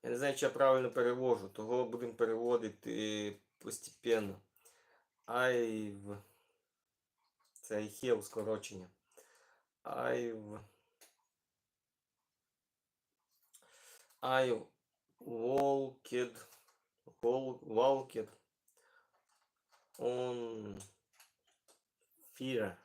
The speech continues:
Я ходив у вогні. And explored other unco-, unconventional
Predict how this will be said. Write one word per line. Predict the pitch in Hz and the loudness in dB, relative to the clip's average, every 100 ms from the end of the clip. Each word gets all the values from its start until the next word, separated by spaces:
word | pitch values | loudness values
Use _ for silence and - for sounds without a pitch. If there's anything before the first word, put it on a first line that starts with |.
| _ _ _ _ _ _ _ _ - | _ _ _ _ _ _ _ _ 0
Я | 143 | 0
ходив | 156 135 135 143 | 2 -2 0 -2
у | 123 | 0
вогні. | 120 110 120 110 101 _ _ _ _ _ _ _ _ _ _ _ _ _ _ _ _ _ _ _ _ _ _ _ _ _ _ - - _ _ _ | -2 -2 -4 -8 -10 _ _ _ _ _ _ _ _ _ _ _ _ _ _ _ _ _ _ _ _ _ _ _ _ _ _ -8 -8 _ _ _
And | 120 117 | -4 -2
explored | - - - 127 143 143 120 104 _ - | -6 -10 -6 2 4 4 2 -4 _ 0
other | 127 131 120 110 104 - _ _ - | 6 6 6 -2 -4 -10 _ _ -6
unco-, | 127 131 127 - 127 123 123 120 117 - _ | 0 0 -2 -6 -2 0 2 2 0 -2 _
unconventional | 123 131 135 - 127 123 123 - _ - - 117 113 123 131 127 - - 117 110 104 | 2 2 2 -2 -2 0 -2 -8 _ -20 -12 -4 2 4 2 0 -10 -2 0 0 -2